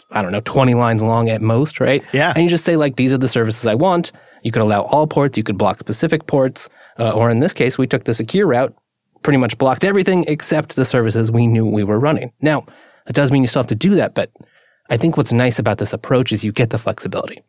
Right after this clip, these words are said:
Speaker 1: You can forward everything if you want, or you can lock it down a bit more. Or if you didn't want to mess with I P tables at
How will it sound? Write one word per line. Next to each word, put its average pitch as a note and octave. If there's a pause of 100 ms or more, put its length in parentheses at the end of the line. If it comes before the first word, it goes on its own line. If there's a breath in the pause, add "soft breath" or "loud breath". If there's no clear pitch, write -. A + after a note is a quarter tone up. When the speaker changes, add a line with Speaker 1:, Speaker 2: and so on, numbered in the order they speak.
Speaker 1:
You A#2+
can A#2
forward G#2+
everything A#2+
if A2+
you C3+
want, A3+ (160)
or G#3 (200)
you F3+
can F3+
lock F3+
it E3
down E3+
a D#3+
bit D#3+
more. D3 (240)
Or F#3+ (480 soft breath)
if A2+
you B2
didn't F#3
want F#3
to D#3+
mess D3+
with A#2+
I B2+
P C3
tables A2+
at C3+